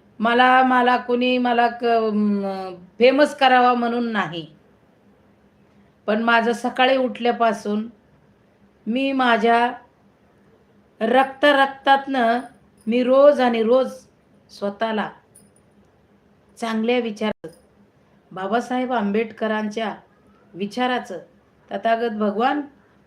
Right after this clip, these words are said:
गौतम बुद्धांचं, सगळ्या महापुरुषांचे विचार रोज काय ना काय वाचून ते इंजेक्शन आपल्या डोक्यात घुसवत, घुसवलं ना की मग ती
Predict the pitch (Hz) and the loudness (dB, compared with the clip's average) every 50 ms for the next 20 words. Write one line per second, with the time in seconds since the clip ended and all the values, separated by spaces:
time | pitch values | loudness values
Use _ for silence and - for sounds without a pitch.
0 | _ - 214 220 214 214 - 302 294 269 277 233 214 233 233 220 202 - 180 - | _ -6 -4 -4 0 2 4 4 4 2 -2 0 0 2 2 0 -2 -6 -10 -14
1 | - - _ _ _ _ _ _ _ _ _ _ _ _ _ _ _ _ _ _ | -16 -18 _ _ _ _ _ _ _ _ _ _ _ _ _ _ _ _ _ _
2 | _ _ _ _ - 269 294 330 370 370 381 381 330 330 320 320 302 285 285 254 | _ _ _ _ -6 -4 0 4 4 4 6 6 4 4 4 2 -2 -4 -2 -2
3 | 208 254 254 240 214 247 233 220 240 240 208 - 285 330 311 226 - - - _ | -2 0 -2 0 0 0 0 0 0 -4 -6 -6 -4 -2 -2 -4 -4 -10 -18 _
4 | _ _ _ _ _ _ _ _ _ _ _ - 196 196 240 285 294 277 226 - | _ _ _ _ _ _ _ _ _ _ _ -10 -4 2 6 8 6 6 6 2
5 | - - - _ _ - 196 202 202 208 208 208 - 208 202 190 175 175 180 190 | -10 -14 -20 _ _ -6 -4 -2 -2 -2 -4 -4 -2 -2 -2 -2 -2 -4 -8 -8
6 | - - 240 277 294 320 320 - _ _ _ _ _ _ _ _ _ - 202 208 | -10 -10 -10 -8 -8 -10 -12 -16 _ _ _ _ _ _ _ _ _ -8 -6 -6
7 | 208 - - 208 190 202 202 190 214 262 269 269 - 294 269 254 240 233 220 214 | -6 -8 -12 -10 -6 -6 -4 -4 -2 -4 -4 -4 -4 -4 -4 -2 -4 -6 -8 -6
8 | - 208 202 180 160 - - _ _ _ _ _ _ _ _ _ _ _ _ _ | -4 -2 -2 -2 -4 -6 -14 _ _ _ _ _ _ _ _ _ _ _ _ _
9 | _ _ _ _ _ _ _ _ _ - 170 214 233 240 233 233 277 269 - 214 | _ _ _ _ _ _ _ _ _ -6 0 2 4 4 4 2 0 0 0 -2
10 | 196 233 226 - 240 233 233 214 - - 302 226 170 190 220 208 - 254 262 262 | -4 -4 -4 -2 -2 -2 -2 -4 -6 -12 -18 -10 -4 -4 -4 -2 0 0 0 0
11 | 262 247 220 202 196 202 208 - - _ _ _ _ _ _ - 202 190 190 196 | 0 0 0 0 -2 -4 -6 -10 -16 _ _ _ _ _ _ -12 -10 -8 -8 -8
12 | 190 196 - 214 226 262 311 339 - | -8 -8 -8 -6 -6 -6 -6 -8 -12